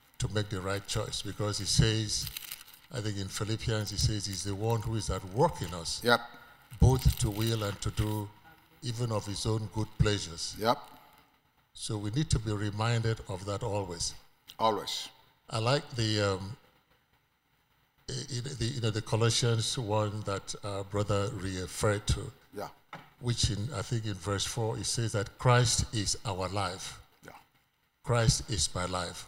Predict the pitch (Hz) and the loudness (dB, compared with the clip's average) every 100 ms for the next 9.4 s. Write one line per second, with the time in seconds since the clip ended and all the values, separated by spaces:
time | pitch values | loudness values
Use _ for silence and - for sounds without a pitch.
0 | - - - _ _ _ _ _ _ _ | -12 -14 -16 _ _ _ _ _ _ _
1 | _ _ _ 110 104 107 127 117 127 127 | _ _ _ 0 0 8 6 8 6 8
2 | 110 - - 110 110 107 117 - _ 107 | 6 2 4 4 4 0 -6 -12 _ 2
3 | - - 120 - - 113 110 110 - - | 2 2 -2 -2 0 2 2 0 -4 -14
4 | 160 151 113 104 - - 113 101 110 113 | -14 -4 0 0 -2 -8 0 2 2 4
5 | 113 113 117 104 - 110 110 - 95 101 | 4 4 2 0 0 2 2 0 2 2
6 | 104 113 - - - _ _ _ _ _ | 2 0 -2 -6 -18 _ _ _ _ _
7 | _ _ _ _ _ - 120 120 117 - | _ _ _ _ _ 6 6 6 4 4
8 | 98 90 98 120 127 120 - 92 92 92 | 4 -2 4 6 6 2 2 0 2 0
9 | 90 87 - | -4 -4 -6